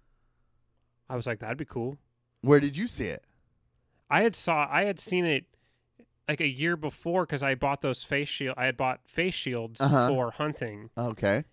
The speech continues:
Speaker 1: And so then
Speaker 2: Oh,
Speaker 1: I
Speaker 2: you were
Speaker 1: was,
Speaker 2: saying.
Speaker 1: and so then I was like, "Oh, that'll work as a mask."
Speaker 2: Trendsetter, dude.
Speaker 1: I was a trendsetter.
Speaker 2: Eleven point five.
Speaker 1: And then,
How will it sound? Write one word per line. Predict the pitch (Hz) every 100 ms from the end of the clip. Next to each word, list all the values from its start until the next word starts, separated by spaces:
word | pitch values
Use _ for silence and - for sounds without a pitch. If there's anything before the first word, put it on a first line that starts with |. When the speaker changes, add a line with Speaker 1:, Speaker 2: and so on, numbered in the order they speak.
| -
Speaker 1:
And | 131 127
so | 139
then | 131 135
Speaker 2:
Oh, | 185 190
Speaker 1:
I | 175 135
Speaker 2:
you |
were | 131
Speaker 1:
was, | 98 95
Speaker 2:
saying. | 95 76 98 -
Speaker 1:
and | 135
so | - 139
then | 131 123 120 127
I | 127
was | 123
like, | 120
"Oh, | 185 143
that'll | 135 135
work | 117
as | 113
a | 107
mask." | 104 107 127 - -
Speaker 2:
Trendsetter, | - 113 135 92 76 73
dude. | 71 92 127
Speaker 1:
I |
was | 139 139
a |
trendsetter. | - -
Speaker 2:
Eleven | 95 107 113 113
point | 123
five. | 147
Speaker 1:
And |
then, | 170 165